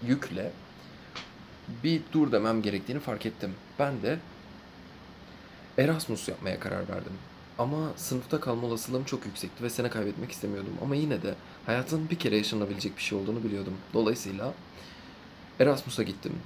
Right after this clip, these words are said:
Sınavlara üç ay filan harcadım ve değdi. Gerçekten yeni kültürlerle, yeni insanlarla, arkadaşlarla tanıştım. Yurt dışından bağlantılar kurdum. Geri döndüğümde her şeyin aslında ne kadar yavaş aktığını, sadece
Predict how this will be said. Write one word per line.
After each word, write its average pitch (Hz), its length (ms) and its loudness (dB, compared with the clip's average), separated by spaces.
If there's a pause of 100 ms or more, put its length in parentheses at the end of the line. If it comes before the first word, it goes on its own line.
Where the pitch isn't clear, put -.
(120)
Sınavlara 113 440 4
üç 127 180 2
ay 113 120 4
filan 104 260 0
harcadım 98 420 -4 (300)
ve 127 160 4 (500)
değdi. 101 320 4 (560)
Gerçekten 120 500 2 (160)
yeni 113 200 4
kültürlerle, 101 480 -2
yeni 117 220 2
insanlarla, 107 500 0
arkadaşlarla 104 640 0
tanıştım. 98 400 -6 (440)
Yurt 135 180 0
dışından 104 460 2 (180)
bağlantılar 101 560 2
kurdum. 85 240 -6 (1200)
Geri 143 220 6
döndüğümde 127 720 2 (720)
her 151 240 2
şeyin 139 240 4
aslında 151 420 0
ne 156 200 4
kadar 143 280 4 (540)
yavaş 123 320 4
aktığını, 104 320 0
sadece 143 340 2